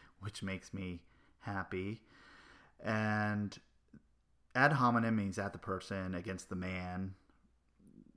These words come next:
literally, it's Latin. It, so instead of advancing good and sound reasoning, ad hominem replaces the logical argumentation,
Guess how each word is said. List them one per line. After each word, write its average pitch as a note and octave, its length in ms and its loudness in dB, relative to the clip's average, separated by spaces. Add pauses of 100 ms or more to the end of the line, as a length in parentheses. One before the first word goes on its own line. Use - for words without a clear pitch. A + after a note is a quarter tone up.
(120)
literally, F2+ 640 -6 (260)
it's F2+ 260 -6 (140)
Latin. F#2 540 -2
It, F#2 320 -8
so G#2 380 0
instead E3 340 0
of E3 60 0
advancing G#2 1000 -2
good A2 460 2
and F#2+ 180 -4
sound G#2 680 -2
reasoning, F2+ 720 -6 (800)
ad A2+ 220 4
hominem A#2+ 440 4
replaces G#2 560 -2
the F#2 120 -4
logical G2 440 0
argumentation, F#2+ 920 -2